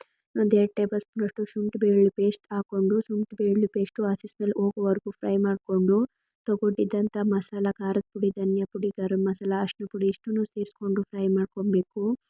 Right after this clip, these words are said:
ಒಂದು ಸೆಕೆಂಡು ಫ್ರೈ ಮಾಡ್ಕೊಂಡ್ರೆ ಸಾಕು. ಇದು ಫ್ರೈ ಆದ ನಂತರ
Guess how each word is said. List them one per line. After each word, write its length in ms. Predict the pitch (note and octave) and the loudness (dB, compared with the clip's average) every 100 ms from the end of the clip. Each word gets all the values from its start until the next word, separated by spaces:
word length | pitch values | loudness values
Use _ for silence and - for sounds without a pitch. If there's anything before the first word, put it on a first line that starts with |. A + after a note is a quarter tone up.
| - - _ A3 | -20 -20 _ 2
ಒಂದು 320 | G#3 G3+ G3+ - | 4 4 2 -2
ಸೆಕೆಂಡು 420 | G#3 - G3+ G#3 | -6 -2 0 0
ಫ್ರೈ 220 | - G3 | -2 0
ಮಾಡ್ಕೊಂಡ್ರೆ 560 | G3 F#3+ - G3 G3 G3 | 2 2 0 -4 -2 -2
ಸಾಕು. 380 | - F#3+ F#3+ - G3 | -4 -6 -6 0 0
ಇದು 140 | F#3+ | 0
ಫ್ರೈ 200 | G3+ G3 G3 | 0 2 2
ಆದ 160 | G3 G3+ | 2 2
ನಂತರ 360 | F#3+ F#3+ G#3+ | 2 0 -2